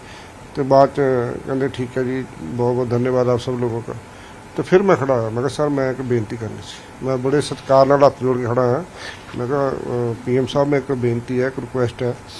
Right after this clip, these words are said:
ਕਹਿੰਦੇ, "ਬ-, ਬੋਲੀਏ।" ਮੈਂ ਕਿਹਾ, ਸਰ, ਆਪਨੇ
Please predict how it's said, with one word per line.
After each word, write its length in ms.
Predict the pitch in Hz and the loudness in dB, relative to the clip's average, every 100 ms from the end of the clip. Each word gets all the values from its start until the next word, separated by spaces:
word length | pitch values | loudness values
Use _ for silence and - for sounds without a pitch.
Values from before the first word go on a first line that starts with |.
| - - - 120 | -16 -16 -16 -6
ਕਹਿੰਦੇ, 160 | 120 | -4
"ਬ-, 160 | 120 120 110 | -4 -6 -6
ਬੋਲੀਏ।" 420 | 117 120 131 135 - - - - - - | -2 0 -2 -4 -8 -18 -20 -20 -18 -6
ਮੈਂ 120 | 120 | -2
ਕਿਹਾ, 100 | 135 | 0
ਸਰ, 380 | 139 139 143 147 - - - - - - - - - | 0 0 2 0 -4 -16 -18 -18 -20 -20 -20 -8 2
ਆਪਨੇ 440 | 139 139 165 170 | 4 4 2 2